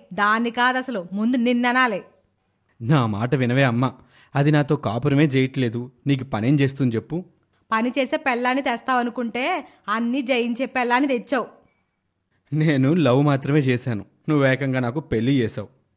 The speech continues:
Speaker 2: తప్పదమ్మా అని సంతోష్ వాళ్ళ అమ్మకి సర్ది చెప్తాడు. అయితే ఇప్పుడు ఎలారా అంటూ ఆక్రోశిస్తోంది భద్రమ్మ. చేసేదేముంది, తలో చెయ్యి వేయడమే అంటాడు వస్తూనే తండ్రి సుబ్బారావు.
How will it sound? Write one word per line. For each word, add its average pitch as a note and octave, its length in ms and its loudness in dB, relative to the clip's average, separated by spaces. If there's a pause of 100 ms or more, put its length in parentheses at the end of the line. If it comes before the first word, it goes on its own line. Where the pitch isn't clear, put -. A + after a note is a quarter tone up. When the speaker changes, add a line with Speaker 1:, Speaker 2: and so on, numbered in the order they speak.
(160)
Speaker 2:
తప్పదమ్మా G2 760 -2 (840)
అని A#3+ 160 2
సంతోష్ F#3+ 640 0
వాళ్ళ D3+ 180 2
అమ్మకి C3+ 320 0
సర్ది B2+ 380 -2
చెప్తాడు. A2 360 -4 (680)
అయితే A#3 300 2
ఇప్పుడు B3+ 220 0
ఎలారా E3 460 2
అంటూ D3 300 2
ఆక్రోశిస్తోంది B2+ 880 -2
భద్రమ్మ. A2+ 520 -4 (680)
చేసేదేముంది, D#3+ 840 0 (320)
తలో G3+ 200 6
చెయ్యి C4 260 0
వేయడమే E3 380 2
అంటాడు B2+ 520 0 (280)
వస్తూనే C#3 560 0
తండ్రి B2+ 380 -2
సుబ్బారావు. B2+ 640 -2